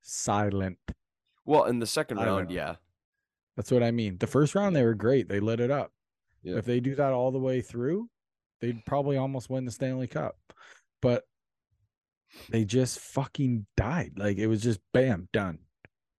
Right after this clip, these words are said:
Speaker 1: Like, nothing. Like, that is,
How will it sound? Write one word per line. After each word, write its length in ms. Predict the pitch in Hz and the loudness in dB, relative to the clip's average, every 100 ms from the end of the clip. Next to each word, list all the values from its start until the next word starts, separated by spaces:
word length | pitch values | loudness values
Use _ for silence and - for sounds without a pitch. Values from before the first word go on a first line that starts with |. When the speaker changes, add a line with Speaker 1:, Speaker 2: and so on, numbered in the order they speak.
| _ _ _ - | _ _ _ -6
Speaker 1:
Like, 220 | 98 - | -6 0
nothing. 480 | 113 113 - 80 - _ _ _ _ _ _ _ _ _ - - _ _ | 0 0 -2 -10 -12 _ _ _ _ _ _ _ _ _ -20 -20 _ _
Like, 180 | 92 104 | -4 -2
that 280 | 95 104 123 | 0 4 6
is, 360 | 127 110 - | 6 4 0